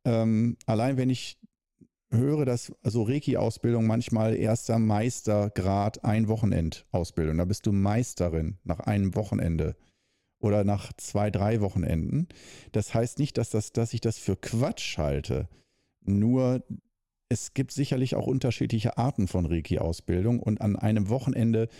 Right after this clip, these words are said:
das zu lernen, dass man eine Wirkung erzeugt, das ist völlig seriös, kann man lernen.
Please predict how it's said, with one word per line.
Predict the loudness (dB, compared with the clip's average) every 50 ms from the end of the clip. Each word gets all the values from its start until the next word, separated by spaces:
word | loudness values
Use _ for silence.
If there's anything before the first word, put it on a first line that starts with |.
| -20 -20 -6 _
das | -2 -2 -2 -4
zu | -4 0 0
lernen, | 2 2 2 2 0 0 0
dass | 0 -2 -2 0
man | 0 2 2 2 2 0 0
eine | 2 2 2 2 2
Wirkung | 0 0 0 0 0 0 0
erzeugt, | 0 -2 -2 -2 -2 -2 0 -2 -2 -2 -4
das | -4 -4
ist | -4 -6 -6 -6 -10
völlig | -8 -4 -2 0 0 0 -2 -4 -6 -14 -16 -16 _ _ _
seriös, | -2 -2 0 0 2 0 0 0 -2 -2 -6 -14 -18 _ _ _ _ _
kann | -4 -2 0
man | 2 2 2
lernen. | 2 2 2 0 -2 -4 -6